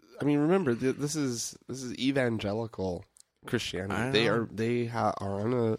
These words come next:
Speaker 1: on a constant mission to share and to evangelize.
Speaker 2: Some, some pastor said, Have you, what, what new ways can you think of to, uh,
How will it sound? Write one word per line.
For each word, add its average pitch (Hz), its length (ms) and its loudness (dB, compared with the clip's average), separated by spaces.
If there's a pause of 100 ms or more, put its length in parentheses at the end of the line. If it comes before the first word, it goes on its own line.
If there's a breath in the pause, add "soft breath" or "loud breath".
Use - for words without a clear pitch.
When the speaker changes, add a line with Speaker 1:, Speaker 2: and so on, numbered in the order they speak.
(140)
Speaker 1:
on 117 100 0
a - 560 -6
constant 139 440 0
mission 107 420 -2
to 101 140 -8
share 101 580 -2 (680 soft breath)
and 110 120 -2
to 135 100 2
evangelize. 131 720 2
Speaker 2:
Some, 117 320 -2
some 120 240 0
pastor 110 460 0
said, 90 300 0 (160)
Have 87 140 -8
you, 127 200 0
what, 180 440 0
what 233 220 2
new 208 200 6
ways 143 340 6
can 123 160 -2
you 113 100 0
think 110 300 0
of 90 360 0 (360)
to, 95 300 2
uh, 82 240 0